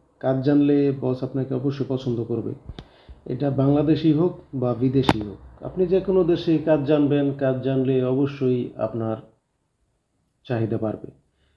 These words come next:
আমরা মূলত, আহ, এখানে মালামাল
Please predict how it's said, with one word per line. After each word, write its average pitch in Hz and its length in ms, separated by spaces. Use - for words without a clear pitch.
আমরা 139 220
মূলত, 139 360
আহ, 131 880
এখানে 135 280
মালামাল 139 540